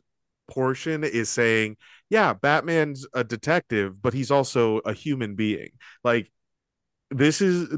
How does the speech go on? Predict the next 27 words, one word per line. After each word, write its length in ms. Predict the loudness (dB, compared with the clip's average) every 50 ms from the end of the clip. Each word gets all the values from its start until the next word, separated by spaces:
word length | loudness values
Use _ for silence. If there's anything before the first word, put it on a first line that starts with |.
| 2
like, 260 | 2 2 2 0 0
this 260 | 2 4 4 4 2 -2
Batman, 560 | -2 0 2 2 0 0 -2 -6 -8 -6 -2
the 140 | -2 0 2
Batman 480 | 2 2 2 2 0 -2 -4 -4 -4
was 140 | -4 -4 -2
one 140 | 0 0 0
of 60 | 0
the 120 | 0 -2
first 340 | -2 -2 -2 -2 -2 -4 -6 -4
times 480 | -2 0 0 0 -2 -4 -8 -16 -18 -20 _ _
on 240 | -2 -2 -2 -2 -4
screen 680 | -10 -14 -14 -8 -8 -6 -6 -4 -4 -4 -4 -6 -6 -8 -4 -4
in 100 | -2 0
a 60 | 0
long 420 | 0 0 2 2 2 2 0 -2
time 340 | -4 -4 -2 -2 -2 -2 -2
that 120 | -4 -4 -2
you're 160 | -2 -2 0
like, 280 | 0 0 0 -2 -4 -8 -18 -20 -20 _ 2
"Oh, 160 | 4 4 4
Batman's 480 | 4 4 2 2 2 0 -2 -2 -4 -8
just, 240 | -8 -8 -8 -8 -10 _ _
like, 300 | 2 2 2 2 0 -6 _ _
also 500 | 2 2 2 2 0 -2 -2 -2 -2 -4
a 60 | -6
dude. 460 | -6 -6 -8 -8 -8 -10 -14 -16 -16